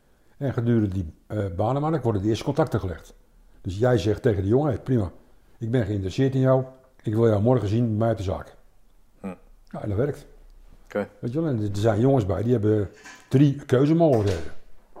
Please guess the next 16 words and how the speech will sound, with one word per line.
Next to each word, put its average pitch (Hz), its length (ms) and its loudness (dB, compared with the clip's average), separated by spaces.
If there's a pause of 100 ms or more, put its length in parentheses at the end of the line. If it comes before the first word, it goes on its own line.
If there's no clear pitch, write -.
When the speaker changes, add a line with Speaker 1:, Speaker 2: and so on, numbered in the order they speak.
(1040)
Speaker 1:
En 147 80 -4
die 139 100 0
gaan 127 160 0
ook 90 80 -2
werken. 135 340 4 (440)
Speaker 2:
Oké. 104 200 -4 (1000)
Speaker 1:
En, 110 200 -6
eh, 98 640 -4 (240)
nou, 110 140 -8
dat 127 160 4
blijven 110 280 4
wij 107 240 2
zes 135 260 2
maanden 110 260 4
lang 104 180 4
begeleiden. 101 500 0